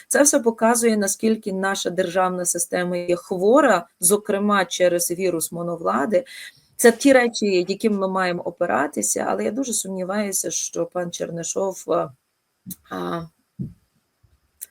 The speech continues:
що пан Чернишов, е, отримує заслужене. Зрештою, ви знаєте, навіть у нас в кулуарах жартують, що мі-, ліквідують міністерство і не буде справи.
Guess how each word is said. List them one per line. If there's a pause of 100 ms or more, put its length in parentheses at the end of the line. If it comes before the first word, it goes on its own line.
що
пан
Чернишов,
е,
отримує
заслужене. (320)
Зрештою,
ви
знаєте,
навіть
у
нас
в
кулуарах
жартують,
що
мі-,
ліквідують
міністерство
і
не
буде
справи.